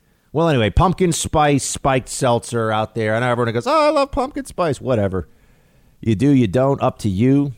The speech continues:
See, 'cause we believe in freedom here on this show. We believe in freedom. And, uh, that's gonna be it for me today.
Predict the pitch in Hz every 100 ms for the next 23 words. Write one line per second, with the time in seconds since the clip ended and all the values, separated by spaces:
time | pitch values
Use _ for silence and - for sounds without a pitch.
0 | _ _ - 156 185 - 151 240 240 262
1 | 220 - 269 269 156 131 113 92 82 -
2 | 82 76 - _ - 113 113 101 - 101
3 | 82 - _ _ _ 78 80 80 78 78
4 | 73 69 113 - 131 113 120 - 110 117
5 | - 110 82 117 120 117 117